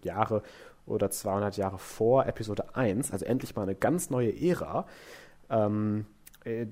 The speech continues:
in der noch ganz, ganz f-, die Jedi noch überall in der Galaxis verstreut waren und gegen ganz andere,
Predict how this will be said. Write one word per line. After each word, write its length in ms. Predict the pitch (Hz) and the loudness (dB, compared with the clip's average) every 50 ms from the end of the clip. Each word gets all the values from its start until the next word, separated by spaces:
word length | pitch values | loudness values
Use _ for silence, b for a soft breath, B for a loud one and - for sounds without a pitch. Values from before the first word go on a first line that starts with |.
| - - - | -8 -6 -2
in 160 | 120 113 107 | 0 0 2
der 460 | 104 107 107 110 110 110 110 110 110 113 | 4 6 8 8 10 10 8 8 6 4
noch 280 | 113 117 110 101 - | 0 -2 -2 -2 0
ganz, 240 | - 123 139 151 - | 2 2 2 2 2
ganz 200 | - 143 135 135 | 2 2 2 0
f-, 180 | - - - - | -2 -10 -16 -8
die 120 | 143 135 117 | -6 -4 0
Jedi 300 | 107 113 127 135 147 139 | 2 4 4 4 4 4
noch 240 | 127 123 113 - - | 4 2 2 0 -4
überall 420 | - 135 123 135 107 92 110 113 117 | -4 -2 0 2 2 4 4 4 4
in 80 | 117 113 | 4 4
der 100 | 117 - | 4 4
Galaxis 480 | 117 104 104 - - - 120 - - - - - | 4 4 4 2 0 -4 -8 -8 -8 -10 -12 -10
verstreut 720 | - - 113 - - - - 107 107 113 120 - - - | -8 -6 -6 -6 -6 -2 4 6 8 8 8 6 2 2
waren 460 | 110 110 110 110 110 107 110 110 110 | 4 4 4 4 4 4 4 2 2
und 160 | 104 101 - | -2 -2 -2
gegen 160 | - 107 110 113 | -2 -2 0 2
ganz 220 | 110 104 104 - | 0 0 0 -2
andere, 920 | - 104 110 131 139 123 117 117 117 113 110 110 113 - 117 113 110 110 | -2 0 2 2 2 2 4 4 4 6 6 4 2 0 -2 -2 -2 -2